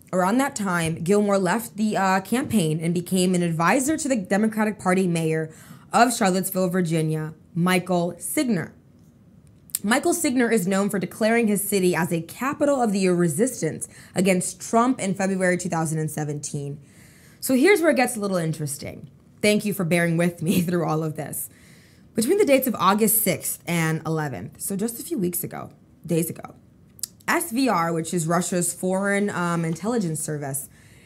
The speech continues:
they noted that Gilmore had numerous meetings and telephonic exchanges with Mayor Signer, Michael Signer, and former Obama supporter Jason Kessler. Interestingly enough, though, now,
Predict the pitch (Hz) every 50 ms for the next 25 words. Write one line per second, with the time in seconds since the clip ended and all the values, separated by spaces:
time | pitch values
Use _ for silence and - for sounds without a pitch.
0 | - - - - - - - 262 277 285 320 403 392 359 330 269 214 170 185 247
1 | 277 285 262 226 202 190 190 196 196 202 196 185 196 196 202 202 220 262 302 330
2 | 359 381 370 - - 226 208 208 196 185 175 170 165 175 170 - - - - -
3 | - - - 180 190 185 185 180 180 175 - - 202 240 269 262 - 247 254 254
4 | 220 240 226 - - - 196 185 196 214 180 165 160 156 156 - 170 160 160 -
5 | 175 170 165 165 175 185 185 190 190 190 - - - - - - - 208 185 170
6 | 160 143 - - 160 160 160 160 160 - 156 - - 196 175 165 156 143 107 -
7 | - - - - - - - - - - - _ - 233 294 370 427 359 285 262
8 | 262 269 262 - - - - 269 269 277 302 311 320 330 - - 254 220 175 202
9 | 190 190 202 208 208 208 208 - 214 - - - 190 175 170 170 170 170 165 -
10 | 160 139 170 160 160 160 - 165 165 156 - - 170 160 - - - - - -
11 | - _ - _ _ - - - - - - - - 302 415 403 415 - - 311
12 | 285 269 254 233 214 214 208 202 254 269 - - 196 185 175 175 170 160 160 160
13 | 160 160